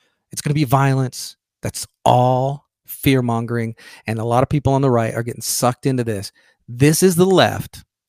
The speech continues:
This is the left trying to mobilize the base that they know is not excited about this candidate. And why should they be? Biden's a horrible candidate.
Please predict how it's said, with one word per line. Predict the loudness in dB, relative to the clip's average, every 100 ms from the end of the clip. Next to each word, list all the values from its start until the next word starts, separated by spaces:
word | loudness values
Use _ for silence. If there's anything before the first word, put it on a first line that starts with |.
| _ _ _ -10
This | -4 -2
is | 2
the | 2
left | 4 4 2 2 -4 -12 _ _ _
trying | -6 -2 0 0 -2 -6
to | -10 -12 -8
mobilize | 0 2 4 2 2 -2 -4
the | -4
base | -4 -4 -8 -12 -18 _ -20
that | -20 _
they | -2 0
know | 0 -2 -6 -10 _ _ _
is | -12 -12 _ _ _ -4
not | 2 2 2 -2 -10 -14
excited | -10 -4 -2 -2 -4
about | -8 -8 -8
this | -12
candidate. | -12 -14 -14 -16 -20 _ _ _ _ -20 -2
And | 2
why | 2
should | 2 -2
they | -2
be? | -8 -10 _
Biden's | -2 -2 -4
a |
horrible | -6 -2 -2 -4
candidate. | -10 -14 -14 -20